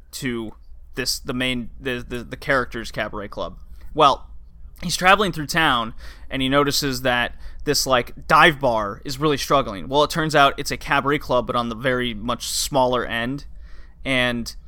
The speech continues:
one thing leads to ano-, leads to another, and he realizes that the Five Stars have been trying to run out all of the dive bar cabaret clubs,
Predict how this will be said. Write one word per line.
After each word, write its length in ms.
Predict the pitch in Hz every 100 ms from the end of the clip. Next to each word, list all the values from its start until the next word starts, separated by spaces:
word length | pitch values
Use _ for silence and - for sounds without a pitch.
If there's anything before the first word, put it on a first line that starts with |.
| - - -
one 240 | - 156 151
thing 160 | 156
leads 220 | 139 135 -
to 80 |
ano-, 280 | 135 127 127
leads 260 | 147 147 -
to 100 | 139
another, 500 | 131 135 135 131 127
and 360 | 98 123 123
he 100 | 117
realizes 560 | 110 135 131 127 123 123
that 140 | 117
the 60 | -
Five 360 | - 156 185 156
Stars 540 | - 123 117 117 - - - - - -
have 380 | - 151 131 127
been 460 | 131 127 120 117 117 - - -
trying 260 | - 147
to 140 | 151 135
run 340 | 123 143 147
out 380 | 143 139 120 - -
all 200 | 139 127
of 140 | 120
the 440 | 135 123 120 110 123 - - - - - 139
dive 320 | 139 131 135
bar 360 | 143 135 131 127
cabaret 500 | - 139 131 131 131
clubs, 480 | 156 143 160 -